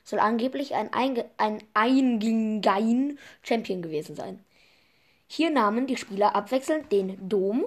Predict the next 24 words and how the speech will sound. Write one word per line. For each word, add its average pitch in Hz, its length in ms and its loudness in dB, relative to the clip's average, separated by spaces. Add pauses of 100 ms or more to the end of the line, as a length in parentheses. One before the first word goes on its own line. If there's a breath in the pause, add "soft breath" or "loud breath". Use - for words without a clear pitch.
oder 190 180 -4
Ball 175 380 -4 (400 soft breath)
übrigens 202 380 -4
die 202 100 -10
Gallenblase 190 600 0
einer 175 200 -6
Zie-, - 260 -12
einer 180 260 -4
Ziege. 233 400 -2 (340 loud breath)
Alter, 294 360 4
warum, 330 280 -2 (1300 soft breath)
warum 277 160 4
schneiden 277 300 6
die 269 80 6
allen 262 160 6
Tieren 262 200 4
die 240 100 6
Eier 240 300 6
ab? 202 240 -2
<laughs> - 60 -10 (920 loud breath)
Warum 240 160 0
immer 233 220 4
Blasen? 202 840 2 (280)
Super. 190 580 -4